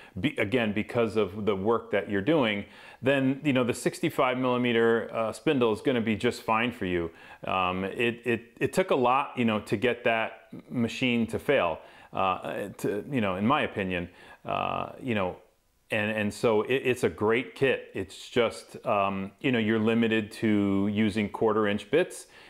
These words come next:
and, you know, certain speeds, uh, that, uh,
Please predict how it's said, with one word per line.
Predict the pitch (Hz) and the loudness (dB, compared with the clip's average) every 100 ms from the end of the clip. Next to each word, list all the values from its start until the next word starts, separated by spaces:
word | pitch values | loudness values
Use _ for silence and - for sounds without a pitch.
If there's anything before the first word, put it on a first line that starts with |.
| - - | -20 -6
and, | 107 101 98 98 101 | -2 0 0 -2 -2
you | 107 | -2
know, | 98 | -2
certain | - 113 101 85 | 0 0 0 -4
speeds, | - 117 98 90 90 - - - | -4 0 2 0 -6 -16 -20 -12
uh, | 110 95 90 90 85 113 | -6 -4 -4 -6 -10 -4
that, | 104 92 - - _ _ _ _ - | -2 -2 -6 -16 _ _ _ _ -10
uh, | 98 92 90 92 | -6 -6 -6 -8